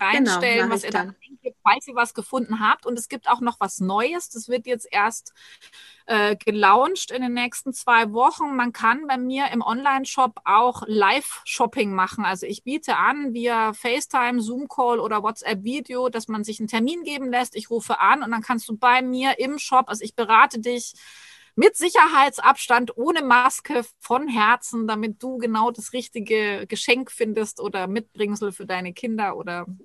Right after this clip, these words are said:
Speaker 1: wen auch immer man halt da beglücken will. Also ich mache ja nicht nur für Kinder, ich mache auch Röcke für, für Erwachsene. Es gibt Yoga-Hosen, Wohlfühlhosen,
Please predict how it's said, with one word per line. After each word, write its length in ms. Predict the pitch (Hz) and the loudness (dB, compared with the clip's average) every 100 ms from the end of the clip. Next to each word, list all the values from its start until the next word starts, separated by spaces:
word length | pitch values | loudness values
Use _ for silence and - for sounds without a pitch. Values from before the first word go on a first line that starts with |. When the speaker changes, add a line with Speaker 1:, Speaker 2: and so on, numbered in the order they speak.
| _ | _
Speaker 1:
wen 200 | - 220 | -6 0
auch 240 | 214 220 - | 4 4 4
immer 220 | 247 233 | 2 4
man 200 | 214 220 | 4 4
halt 160 | 220 196 | 2 0
da 60 | |
beglücken 500 | 190 196 185 196 185 | 0 0 0 -6 -6
will. 100 | 175 | -4
Also 140 | 185 208 | -4 0
ich 60 | |
mache 180 | 220 226 | 2 4
ja 80 | 254 | 2
nicht 160 | 247 | 0
nur 80 | 269 | -2
für 140 | 220 240 | -2 -2
Kinder, 320 | 254 233 185 | 0 0 0
ich 80 | 214 | 2
mache 180 | 214 | 2
auch 160 | 202 190 | 4 2
Röcke 240 | 247 - | 0 -2
für, 400 | 240 247 240 240 233 - - - | -4 2 4 4 2 -6 -18 -16
für 120 | - - | 0 6
Erwachsene. 640 | 220 220 226 - 233 226 | 6 8 6 4 -4 -4
Es 140 | 214 | -2
gibt 280 | 240 208 - | -2 -2 -2
Yoga-Hosen, 800 | 233 247 233 220 226 226 220 208 | -2 2 6 4 4 2 0 -2
Wohlfühlhosen, 1120 | 226 247 - 233 220 220 220 214 214 202 196 | 0 -2 -2 -2 0 2 2 0 -2 -8 -10